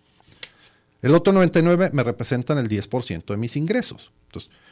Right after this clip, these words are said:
¿cuál es la probabilidad de ese cliente que me represente el noventa por ciento de mis ingresos? Pues noventa por ciento. Si yo estoy bien con ese cliente, mi empresa, en términos generales, va a estar bien.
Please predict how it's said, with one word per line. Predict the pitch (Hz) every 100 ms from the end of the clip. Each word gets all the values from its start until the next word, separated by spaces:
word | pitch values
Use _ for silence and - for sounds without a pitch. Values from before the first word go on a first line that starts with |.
| _
¿cuál | - 147
es |
la | 202 202
probabilidad | 170 135 123 151
de | 185
ese | 190 -
cliente | 156 151 -
que | 147
me | 123
represente | 110 107 135 135
el | 160
noventa | 139 151 156
por | 117
ciento | 143 147
de | 143
mis | 131
ingresos? | 117 117 135 196 214 _
Pues | - 87
noventa | 92 120 -
por | 127
ciento. | 113 120 180 - - _ _
Si | - 135
yo | 131
estoy | 180 214
bien | 214 214
con | 185
ese | 196 190
cliente, | - 165 180 240 165
mi | 123
empresa, | 127 123 117 131 147 233 -
en | 123 123
términos | 131 156 190 160
generales, | 123 139 190
va |
a | 151
estar | 151 135
bien. | 135 180